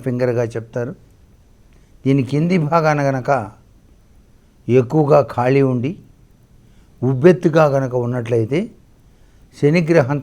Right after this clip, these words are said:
చాలా చక్కగా పనిచేస్తుంది ఈ వ్యక్తికి అని చెప్పేసి చెప్పొచ్చు. మౌంట్స్ యొక్క ప్రభావం కూడాను వేళ్ల మీద పనిచేస్తుంది. ఈ యొక్క మధ్యవేలి పై భాగం ఎక్కువగా ఉండి కింద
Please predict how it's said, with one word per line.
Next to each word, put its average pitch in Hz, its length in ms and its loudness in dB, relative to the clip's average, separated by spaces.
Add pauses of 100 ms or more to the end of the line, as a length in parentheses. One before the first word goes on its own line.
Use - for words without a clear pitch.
చాలా 127 180 0 (120)
చక్కగా 135 400 -2 (100)
పనిచేస్తుంది 120 680 -6 (160)
ఈ - 20 -4 (100)
వ్యక్తికి 117 540 -8 (200)
అని 117 180 -6
చెప్పేసి 110 420 -10 (120)
చెప్పొచ్చు. 113 440 -10 (1400)
మౌంట్స్ 165 440 0
యొక్క 160 200 2 (120)
ప్రభావం 139 480 0 (100)
కూడాను 131 320 -2 (540)
వేళ్ల 139 320 2
మీద 120 140 -6 (120)
పనిచేస్తుంది. 110 600 -10 (1400)
ఈ - 20 4 (100)
యొక్క 165 220 4 (140)
మధ్యవేలి 175 640 4
పై 151 100 4 (180)
భాగం 135 280 0 (1000)
ఎక్కువగా 147 420 2 (100)
ఉండి 123 200 -4 (1900)
కింద 185 260 4